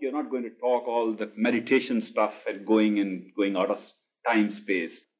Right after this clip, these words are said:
That we have heard before. Tell us if there is some connection between this space that we know of, the physical space, and journeys beyond this space and time."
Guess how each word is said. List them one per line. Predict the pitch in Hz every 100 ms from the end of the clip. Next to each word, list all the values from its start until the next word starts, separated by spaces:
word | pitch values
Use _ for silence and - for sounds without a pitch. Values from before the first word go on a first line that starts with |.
| -
That | 170 160
we | 143
have | 107
heard | 110 104
before. | 101 - 82 - - _ _ _ _ _ _ _ _ -
Tell | 214 190
us | 117 -
if | 160 160
there | 147
is | 135 -
some | - 196
connection | 185 170 - - 107 92 104 - _ _ _ _ -
between | 135 - 190 165 117 92 - _ _ _
this | - 262
space | - - 165 135 120 -
that | - 110 120
we | 104
know | 107 95
of, | 82 73 -
the | 101
physical | - 123 - 101
space, | - 85 - - - _ _ _ _ _ _ _ _ _ _ -
and | 190 190 156
journeys | 123 123 123 113 101
beyond | 104 107 107 92
this | 226 -
space | - - 113 92 - - - _ -
and | 101 90
time." | - 73 65 -